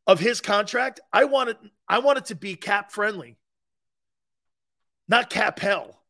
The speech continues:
Jesse goes, "Sills, what do you think of the Eagles interviewing the Wisconsin defensive coach for the D C spot?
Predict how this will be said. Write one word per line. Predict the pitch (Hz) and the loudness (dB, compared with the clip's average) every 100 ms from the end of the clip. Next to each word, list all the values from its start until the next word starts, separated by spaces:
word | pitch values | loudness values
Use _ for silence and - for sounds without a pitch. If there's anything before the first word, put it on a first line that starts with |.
| _ _ _ _ _ _ _ _ _ _ _ _ _ _ _ _ _ _ _ _ _ _ _ _ _ _ _ _ _ _ _ _ _ _ _ _ | _ _ _ _ _ _ _ _ _ _ _ _ _ _ _ _ _ _ _ _ _ _ _ _ _ _ _ _ _ _ _ _ _ _ _ _
Jesse | 190 208 214 | -6 -4 -6
goes, | 160 160 160 - _ _ - | -2 -2 -2 -8 _ _ -10
"Sills, | 220 202 | -6 -4
what | 180 | -4
do | 208 | -6
you | |
think | 190 175 | -8 -10
of | |
the | 160 185 | -10 -8
Eagles | 170 165 156 | -6 -6 -6
interviewing | 170 143 156 151 147 143 - _ _ _ _ _ _ _ | -6 -6 -8 -8 -12 -14 -20 _ _ _ _ _ _ _
the | 160 | -4
Wisconsin | 170 - 165 165 147 | -4 -4 -6 -6 -10
defensive | 131 - 156 143 - | -14 -8 -8 -8 -10
coach | 147 143 - | -8 -8 -10
for | 135 131 131 131 131 _ | -12 -8 -6 -8 -10 _
the | 131 | -18
D | 123 170 156 | -12 -10 -8
C | 165 160 | -8 -10
spot? | - 131 120 | -10 -12 -12